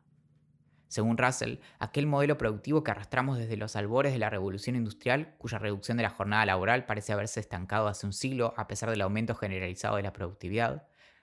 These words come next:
atenta directamente contra aquella intuición de que, dado más tiempo libre, las personas ocuparíamos aquel sobrante productivo, o, discutiblemente, improductivo, en la persecución de nuestra curiosidad y los intereses personales.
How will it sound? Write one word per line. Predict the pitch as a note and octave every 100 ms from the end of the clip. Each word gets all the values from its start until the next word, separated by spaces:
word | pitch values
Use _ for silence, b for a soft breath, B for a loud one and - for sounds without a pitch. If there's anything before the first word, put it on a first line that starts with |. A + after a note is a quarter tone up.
| -
atenta | - E3+ F3+ E3
directamente | C#3 C3+ F#3+ F3 D3+ C3+ C#3+
contra | C#3 A2 A2
aquella | G#2 C#3 C#3+
intuición | B2+ G#2+ - C3+ D#3+
de | A2+
que, | A2
dado | G#2 C#3+ D#3
más | C3 B2
tiempo | B2 B2 A2+
libre, | G#2 B2+ D3+ D#3+ B -
las | C#3+
personas | A#2 - D3 C3+
ocuparíamos | - B2 A2 A#2+ B2 A#2
aquel | G2 A#2
sobrante | - G#2 A2 G2+
productivo, | G2 F2+ F#2 C3+ C3 A#2+ C3+ -
o, | A#2 G2+ - _ -
discutiblemente, | G#2+ G2+ G2+ G#2 G2 G#2 F#2 -
improductivo, | A2 G2 F#2+ G2+ - A#2+ A2+ C3+ B B -
en | B2
la | B2+
persecución | B2 B2 A#2 D3 D3
de |
nuestra | C3 B2+ A2
curiosidad | A2 G2 F#2+ G#2 A#2 F#3+
y | -
los | A2+ A2
intereses | G2+ G#2 G#2 G#2
personales. | - - F#2+ F2+ - - -